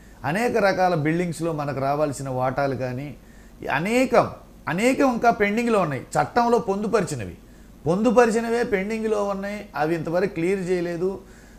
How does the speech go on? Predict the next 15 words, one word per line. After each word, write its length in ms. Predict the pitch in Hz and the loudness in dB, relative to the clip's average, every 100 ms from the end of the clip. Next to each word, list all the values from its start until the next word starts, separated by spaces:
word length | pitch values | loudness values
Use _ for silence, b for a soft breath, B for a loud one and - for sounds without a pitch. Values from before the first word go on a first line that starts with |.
| B - | B 0
విద్యుత్ 360 | 170 180 208 | 2 2 2
బకాయిలు, 440 | 185 214 202 208 202 | 4 4 4 2 0
మనకి 280 | 190 170 | -2 -2
ఇవ్వాల్సిన 460 | 156 175 202 170 190 | 0 4 4 4 -2
బకాయిలు 500 | 175 170 170 170 170 | 0 0 0 0 0
తెలంగాణ 580 | 160 147 170 170 165 160 | -2 -2 0 -2 -2 -4
నుంచి 200 | 156 156 | -4 -6
మనకి 260 | 151 139 | -6 -6
ఇంతవరకు 360 | 123 139 139 151 | -6 -4 -2 -2
రాలేదు. 680 | 127 117 139 151 131 139 120 B B B | -4 -2 0 0 -2 -4 -8 B B B
ఇప్పుడు 520 | 170 175 202 233 233 - B - | -6 2 2 4 0 -4 B 2
అవన్నీ 840 | 147 170 196 254 277 240 233 247 - - - - - - | 4 4 2 2 2 2 0 -4 -6 -20 -20 -20 -20 -6
మభ్యపెట్టడానికి, 1000 | 135 151 165 247 240 220 208 202 202 214 | 2 4 6 6 6 4 4 4 2 -2
మరుగున 400 | 226 170 190 226 | 0 2 2 2
పెట్టడానికి, 840 | 208 202 190 185 180 180 202 233 | 0 0 0 0 0 -4 -4 -4